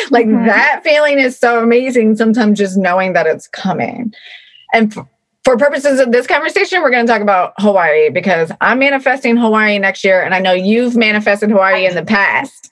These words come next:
Speaker 1: <laughs>
Speaker 2: Totally manifested Hawaii, but you're right. And so it's also human nature that as soon as we achieve that goal or that want or that desire,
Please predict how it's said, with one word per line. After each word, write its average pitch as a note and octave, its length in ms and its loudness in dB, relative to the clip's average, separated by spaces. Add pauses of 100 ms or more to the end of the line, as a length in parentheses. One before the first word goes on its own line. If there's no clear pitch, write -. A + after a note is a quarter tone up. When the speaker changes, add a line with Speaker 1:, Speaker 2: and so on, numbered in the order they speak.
(120)
Speaker 1:
<laughs> - 960 -2 (320)
Speaker 2:
Totally A#3 340 0
manifested F3 560 -2
Hawaii, E3 260 -2
but A3+ 140 -2
you're D4+ 180 0
right. C4 300 -2
And A#3+ 140 0
so C4 180 0
it's C4 220 -2
also E4 280 -2
human B3+ 380 -2
nature F#3 480 -2 (380)
that A#3 180 0
as A#3 160 -8
soon B3+ 220 0
as C#4 200 -2
we A#3 220 -2
achieve A#3 480 -4
that F#3+ 320 -2
goal F#3+ 340 0
or F#3 120 0
that F3 260 -2
want E3 340 -2
or G#3 60 -2
that E3+ 240 -2
desire, F3+ 720 -2